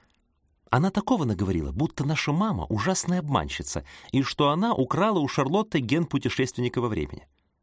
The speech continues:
А что Шарлотта? Заперлась в своей комнате и просидела там весь вечер, как тётя Гленда её не умоляла. Тётя Гленда кричала, что теперь жизнь Шарлотты пошла под откос, и во всём виновата мама.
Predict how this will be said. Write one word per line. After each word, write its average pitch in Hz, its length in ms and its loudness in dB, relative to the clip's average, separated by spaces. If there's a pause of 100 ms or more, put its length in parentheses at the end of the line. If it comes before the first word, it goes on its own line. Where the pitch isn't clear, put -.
(340)
А - 140 2
что - 160 0
Шарлотта? 95 560 -2 (1500)
Заперлась 156 520 0
в - 40 -4
своей 131 240 0
комнате 131 480 0
и 95 60 2
просидела 139 500 0
там 147 240 -2
весь 123 240 -4
вечер, - 400 -2 (300)
как 170 260 0
тётя 131 240 0
Гленда 104 380 0
её 92 220 2
не 92 100 0
умоляла. 78 560 -2 (600)
Тётя 139 240 2
Гленда 143 360 2
кричала, 143 460 0
что - 160 -2
теперь 143 440 0
жизнь 117 240 0
Шарлотты 135 500 0
пошла 135 320 0
под 143 140 -2
откос, - 500 -2 (320)
и 135 140 4
во 143 80 2
всём 208 280 -2
виновата 147 460 0
мама. 78 420 0